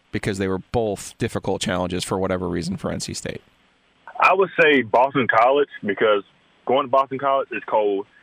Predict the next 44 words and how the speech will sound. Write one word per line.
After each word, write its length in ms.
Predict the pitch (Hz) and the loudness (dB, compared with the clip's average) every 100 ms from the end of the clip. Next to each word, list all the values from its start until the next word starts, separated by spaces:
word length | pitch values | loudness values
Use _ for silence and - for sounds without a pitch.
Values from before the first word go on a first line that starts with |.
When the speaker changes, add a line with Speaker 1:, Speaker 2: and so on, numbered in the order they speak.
| _ _ - | _ _ -6
Speaker 2:
Then 460 | 123 175 165 143 - | -2 0 0 -4 -8
you 200 | 135 151 | -6 0
have, 220 | 151 139 131 | 2 2 0
you 80 | |
basically 280 | 143 156 147 | -2 -4 -2
bring 180 | 139 135 | -2 -2
your 120 | 120 110 | -2 -2
own 180 | 127 131 | -2 -4
energy 300 | 120 120 98 - | -6 -6 -8 -6
to 60 | 101 | -2
the 60 | |
Speaker 1:
Yeah. 60 | 90 | 0
Speaker 2:
game 280 | 101 95 92 | -2 -4 -4
'cause 180 | 92 95 | -6 -6
it's 160 | - | -4
really 180 | 113 107 | -2 0
not 240 | 110 107 - | 0 -2 -2
nobody 340 | 110 104 95 90 | -2 0 0 0
there. 380 | 101 104 92 - _ _ _ | 0 0 -2 -6 _ _ _
And 120 | 110 113 | -2 0
then, 500 | 127 120 117 113 104 _ _ _ _ | 2 2 2 0 -4 _ _ _ _
especially 280 | 151 151 131 | -2 0 -2
on 100 | 113 | -2
defense, 440 | 147 135 120 104 | -4 -2 -2 -2
you, 140 | 123 131 | -4 -4
you're 100 | 120 | -2
not 240 | 143 131 113 | 0 0 2
really, 400 | 131 123 110 101 | 0 0 -2 -2
like, 220 | 101 98 - _ _ _ 135 | -2 -2 -6 _ _ _ 0
everybody's 420 | 156 147 127 120 - | 2 2 0 -4 -6
really 260 | 120 127 107 | -4 -2 -4
in 80 | |
a 40 | 92 | -4
box. 300 | 104 101 - - _ _ _ - | -2 -2 -4 -18 _ _ _ -4
So, 340 | 110 98 92 - _ _ _ _ _ _ _ _ - | -2 -2 -6 -14 _ _ _ _ _ _ _ _ -4
uh, 40 | |
I 640 | 147 180 190 190 190 175 139 - _ _ _ _ _ _ _ _ _ _ _ - | 0 2 2 2 2 0 -6 -20 _ _ _ _ _ _ _ _ _ _ _ -4
don't 280 | 135 156 151 | -2 -2 0
know. 180 | 135 - 135 | -2 -2 -6
I 60 | 139 | -2
don't 240 | 160 170 | 0 0
know 100 | 165 | 0
if 60 | 127 | 0
Wake 180 | 151 | -4